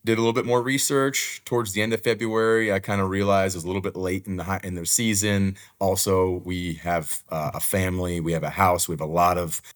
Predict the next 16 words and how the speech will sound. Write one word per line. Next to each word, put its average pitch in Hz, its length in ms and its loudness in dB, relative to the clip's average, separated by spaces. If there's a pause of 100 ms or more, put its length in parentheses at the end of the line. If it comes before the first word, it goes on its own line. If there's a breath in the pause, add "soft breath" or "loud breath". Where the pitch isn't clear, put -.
I's 98 340 2
to 90 60 -6
dot, 92 320 0
T's 98 260 -2
to 90 80 -8
cross, 95 440 2
and 85 160 -4
I 90 160 -4
wanted 87 260 -4
to - 100 -8
wait 90 400 0
an 87 120 -6
entire, 87 640 -2
or 90 80 -4
at 90 100 -8
least 101 340 2